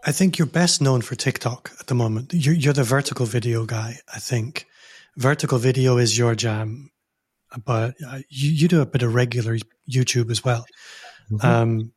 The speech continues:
Speaker 1: I didn't say a bit of regular YouTube. You have half a million YouTube subscribers. So it's, it's not just a little bit of YouTube. I'm always curious when I'm, as a business leader, and let's face it, this is what y-, you're a business leader. You run an agency.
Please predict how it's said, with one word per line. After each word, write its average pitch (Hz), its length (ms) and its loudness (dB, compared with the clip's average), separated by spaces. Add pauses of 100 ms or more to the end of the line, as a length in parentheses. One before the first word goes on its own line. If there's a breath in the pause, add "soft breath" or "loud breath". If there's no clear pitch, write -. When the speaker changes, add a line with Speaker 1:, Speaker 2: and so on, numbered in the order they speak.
(320)
Speaker 1:
I 147 80 2
didn't 170 120 6
say 143 160 2
a 117 60 2
bit 123 240 0
of 113 220 -2
regular 120 320 0
YouTube. 113 380 -4 (200)
You 135 160 2
have 135 340 2 (220)
half - 260 -2
a 127 40 0
million 117 280 4
YouTube 110 300 -2
subscribers. 113 560 -8 (360 loud breath)
So 123 160 2
it's, - 200 0 (300)
it's - 180 0
not 135 220 4
just - 180 -2
a 117 60 -2
little 117 200 0
bit 110 160 -6
of 113 60 -8
YouTube. 120 380 -8 (840 loud breath)
I'm 147 300 2
always 185 560 2 (380)
curious 151 440 2
when 131 120 2
I'm, 127 160 2 (580)
as 151 160 2
a 165 100 4
business 156 420 0
leader, 131 300 2 (220)
and 135 100 4
let's 147 140 2
face 135 260 0
it, 123 80 -10
this - 180 0
is 127 120 -2
what 135 120 -2
y-, 123 160 -4
you're 160 240 2
a 147 40 2
business 131 320 0
leader. 117 140 0
You 127 140 2
run 135 180 4
an 123 120 4
agency. 123 540 -2